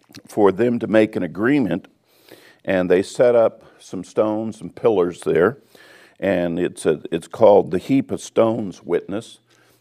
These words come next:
And they sat down, they had a meal, and they agreed. Jacob says, "I'm not gonna come back and attack you." And Laban says, "I'm not gonna come and harass you." And so they agreed to make their departure from that.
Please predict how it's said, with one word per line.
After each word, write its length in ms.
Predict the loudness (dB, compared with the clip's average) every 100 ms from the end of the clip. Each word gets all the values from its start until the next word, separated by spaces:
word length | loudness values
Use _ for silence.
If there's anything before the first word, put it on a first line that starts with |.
| _
And 200 | -8 -2
they 120 | -2
sat 280 | -2 0 0
down, 280 | 0 0 0
they 120 | -2
had 160 | -2 -4
a 40 |
meal, 480 | -4 -2 -4 -6 -12
and 200 | -10 -8
they 100 | -6
agreed. 560 | -6 -6 -6 -6 -6 -12 -20 -20
Jacob 320 | -4 -4 -4 -8
says, 320 | -2 -2 -2
"I'm 200 | -6 -4
not 220 | -4 -6
gonna 160 | -8 -10
come 260 | -10 -8 -2
back 240 | -4 -4
and 100 | -10
attack 480 | -8 -4 -4 -6 -8
you." 320 | -6 -6 -8 _ _ _ _
And 160 | -10 -2
Laban 300 | 0 0 -6
says, 280 | -4 -4 -2
"I'm 140 | -4
not 180 | -4 -6
gonna 160 | -8 -8
come 260 | -8 -8
and 80 | -8
harass 540 | -6 -4 -2 -4 -8
you." 380 | -4 -2 -2 -4 _ _ _
And 140 | -14 -10
so 140 | -8
they 160 | -4 -4
agreed 520 | -4 -6 -4 -6 -8
to 120 | -12
make 300 | -4 -4 -4
their 100 | -8
departure 540 | -8 -8 -4 -4 -4 -12
from 280 | -4 -2
that. 220 | 0 -2